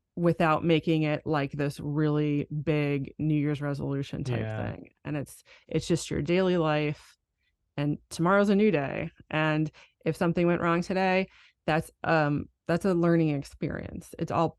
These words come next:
Speaker 1: part of the change process. You're not failing. It's just,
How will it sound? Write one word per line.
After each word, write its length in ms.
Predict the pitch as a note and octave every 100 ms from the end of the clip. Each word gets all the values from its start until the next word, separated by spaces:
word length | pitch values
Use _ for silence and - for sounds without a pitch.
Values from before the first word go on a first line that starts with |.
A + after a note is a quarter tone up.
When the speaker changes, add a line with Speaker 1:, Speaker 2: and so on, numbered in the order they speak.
| _
Speaker 1:
part 320 | - F#3 F3
of 80 | D#3+
the 80 | D#3
change 340 | - C#3 C#3+
process. 480 | - C#3 C#3 - D3+
You're 80 | E3+
not 180 | D#3+ -
failing. 720 | - G3+ G3 D3+ D3 D3 D#3 - - _ -
It's 260 | D#3 D3
just, 760 | - E3 D3 - - - -